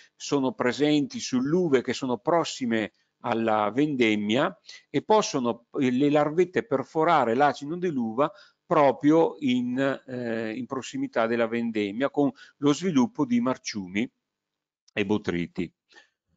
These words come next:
Ecco qua, eh, vi dicevo dei modelli matematici per lo studio della dinamica di popolazione. Allora, eh, sono degli strumenti che sono previsti dalla difesa integrata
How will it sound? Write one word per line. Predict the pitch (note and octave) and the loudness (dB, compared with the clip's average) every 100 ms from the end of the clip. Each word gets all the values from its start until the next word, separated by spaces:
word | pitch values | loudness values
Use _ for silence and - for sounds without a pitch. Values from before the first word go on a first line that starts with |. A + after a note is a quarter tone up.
| _ - | _ -2
Ecco | D#3+ F3+ F3+ | -2 0 0
qua, | - G2+ F#2 - - | 2 2 2 -4 -2
eh, | D#3+ E3 D3+ C#3+ C#3 C3 | 2 4 6 6 4 2
vi | D3 | -2
dicevo | F3 F#3 A3 A3+ G3+ | -2 -2 0 4 4
dei | D3+ D3+ C#3+ | 6 4 4
modelli | C#3+ C#3+ F#3 E3+ | 2 2 2 2
matematici | D3 - C#3+ C3+ C#3+ D3 C#3+ - C#3+ C3 | 0 -2 -2 0 -2 -4 -10 -6 -4 -2
per | C3+ B2 | -2 -2
lo | B2 | -2
studio | - D3 D3 | -4 -6 -2
della | B2+ A#2+ | 0 0
dinamica | A2+ A2+ A#2+ B2 A#2+ | 0 0 0 0 -2
di | A2+ G#2+ | -2 -4
popolazione. | A2 - G#2+ G2+ - G2+ F#2+ G2+ - - - _ _ _ | -8 -4 -2 -2 -2 -4 -4 -8 -12 -20 -20 _ _ _
Allora, | G3+ A3+ D#3 A2 _ _ _ _ | 4 6 4 2 _ _ _ _
eh, | - D3+ | 0 2
sono | - A#3 G3 | 2 0 2
degli | E3 D#3+ | 2 0
strumenti | D3 F#3 F#3 F3+ D3+ A#2 C#3+ E3 F#3+ | -4 -2 2 4 4 2 2 2 2
che | F#3+ C3 | -2 -4
sono | F3+ E3+ | -2 -2
previsti | C3 E3+ A3 F#3+ - A#2+ | 2 2 2 0 -2 0
dalla | G#2+ A#2 A#2+ A#2+ | 2 2 4 2
difesa | A2+ A#2+ - D3 B2 | 0 -4 -2 -2 0
integrata | B2 - B2 C#3 B2+ G#2+ - D3 F3+ | -4 -4 -2 2 2 2 2 0 0